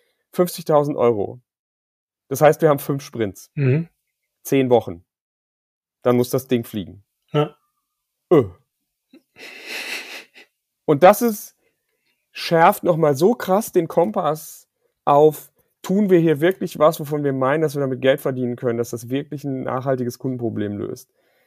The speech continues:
Speaker 1: Ähm, das ist das, was hier dieser I-T-Unternehmer meinte mit, das hält dich auf eine ganz andere Art wach, ja?
Speaker 2: Mhm. Meine Fragen, die ich mir so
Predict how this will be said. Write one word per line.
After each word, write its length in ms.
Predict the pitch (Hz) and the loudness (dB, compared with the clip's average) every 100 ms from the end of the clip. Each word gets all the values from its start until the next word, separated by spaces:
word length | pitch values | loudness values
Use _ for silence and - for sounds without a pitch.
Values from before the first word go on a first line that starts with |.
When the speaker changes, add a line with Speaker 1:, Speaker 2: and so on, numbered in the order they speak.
| _ _ _ - | _ _ _ 0
Speaker 1:
Ähm, 480 | 123 123 127 120 - _ | 2 2 0 -4 -10 _
das 160 | - 139 | -2 -2
ist 160 | 143 | 0
das, 200 | 135 135 | 0 0
was 260 | 135 127 - | -2 -4 -6
hier 160 | 139 131 | -4 -2
dieser 260 | 131 127 | 2 2
I-T-Unternehmer 640 | - 151 139 135 127 127 123 | 2 -2 -2 0 0 0 2
meinte 360 | 120 123 127 | 2 0 -2
mit, 280 | 120 120 - _ _ _ _ | -2 -4 -6 _ _ _ _
das 220 | 123 - | -10 -2
hält 160 | 139 135 | -2 0
dich 100 | 127 | -2
auf 120 | 127 | -2
eine 100 | 127 | 0
ganz 240 | 131 139 | 0 0
andere 380 | - 135 135 123 | -2 -2 0 2
Art 220 | 120 120 | 0 2
wach, 380 | 113 117 - - - | -2 -2 -6 -16 -10
ja? 240 | - 214 - | -6 -6 -6
Speaker 2:
Mhm. 380 | 135 120 160 - _ _ _ _ _ _ _ _ _ _ 147 | -2 2 0 -2 _ _ _ _ _ _ _ _ _ _ -4
Meine 320 | 156 185 175 | 0 0 0
Fragen, 500 | - 180 185 190 185 | 0 4 6 6 4
die 120 | 165 | -2
ich 100 | 170 | -2
mir 140 | 202 | -2
so 260 | 185 190 | -2 -6